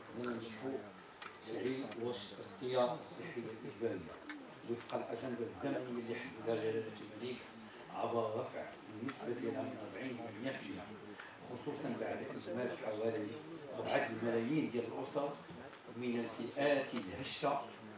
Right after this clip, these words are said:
لزيكس راميديس، واللي غادي تكلف الدولة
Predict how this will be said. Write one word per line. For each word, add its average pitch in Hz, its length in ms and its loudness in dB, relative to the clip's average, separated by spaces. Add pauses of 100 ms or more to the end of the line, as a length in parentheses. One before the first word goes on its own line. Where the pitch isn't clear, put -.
(220)
لزيكس - 360 0
راميديس، 143 500 0 (600)
واللي 104 360 0 (320)
غادي - 220 0 (300)
تكلف 131 480 2
الدولة 113 600 2